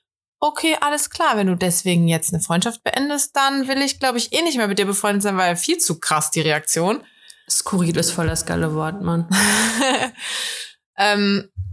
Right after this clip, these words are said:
Speaker 1: und die hat, äh, mir halt jetzt auch zum Geburtstag gratuliert und hat sich entschuldigt für damals.
Speaker 2: Uh.
Speaker 1: Mhm. Voll cool, weil ich hab halt die letzten Jahre schon viel auch an die gedacht, ne, weil,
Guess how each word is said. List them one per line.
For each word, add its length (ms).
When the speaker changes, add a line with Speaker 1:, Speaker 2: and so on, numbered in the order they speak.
Speaker 1:
und 160
die 140
hat, 200
äh, 340
mir 240
halt 140
jetzt 140
auch 80
zum 160
Geburtstag 400
gratuliert 760
und 220
hat 140
sich 160
entschuldigt 460
für 120
damals. 680
Speaker 2:
Uh. 280
Speaker 1:
Mhm. 420
Voll 380
cool, 360
weil 520
ich 160
hab 140
halt 260
die 80
letzten 240
Jahre 220
schon 180
viel 240
auch 160
an 140
die 100
gedacht, 460
ne, 160
weil, 340